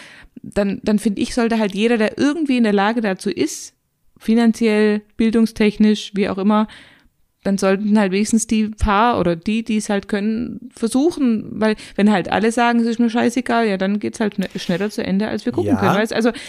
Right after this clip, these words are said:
Speaker 1: ich, ich, ich verurteile auch niemand, um Gottes Willen, es soll jeder machen, was er denkt. Ich nur, ich für mich würde halt zum Beispiel, wenn ich jetzt auf dem Schiff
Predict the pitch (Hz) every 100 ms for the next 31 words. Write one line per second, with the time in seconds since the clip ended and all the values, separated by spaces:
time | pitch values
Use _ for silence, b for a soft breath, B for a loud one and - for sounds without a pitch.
0 | 254 - 226 - - B - 208 220 -
1 | 226 - 254 262 233 185 - 202 208 165
2 | 160 185 214 - 240 208 185 156 175 185
3 | 185 190 170 151 151 202 - 180 - 220
4 | 214 240 240 - 220 302 - - 175 208
5 | 220 214 214 208 196 202 214 214 B B
6 | B B - 175 190 240 190 180 170 -
7 | 320 - -